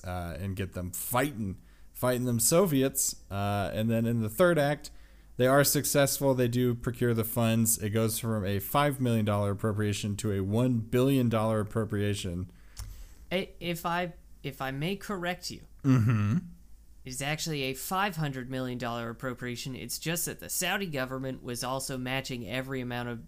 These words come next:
Speaker 2: uh, every dollar that we were committing to it, and so it became a total one billion dollar,
Speaker 1: Sure.
Speaker 2: uh,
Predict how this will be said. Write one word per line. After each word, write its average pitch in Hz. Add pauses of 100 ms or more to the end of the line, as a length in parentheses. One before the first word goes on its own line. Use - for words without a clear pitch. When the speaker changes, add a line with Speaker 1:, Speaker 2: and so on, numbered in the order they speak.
(140)
Speaker 2:
uh, 123
every 147
dollar 131
that -
we 180
were 165
committing 120
to 120
it, 113
and 120
so 123
it -
became 120
a 120
total 143 (360)
one 127
billion 123
dollar, 120 (180)
Speaker 1:
Sure. 110
Speaker 2:
uh, 60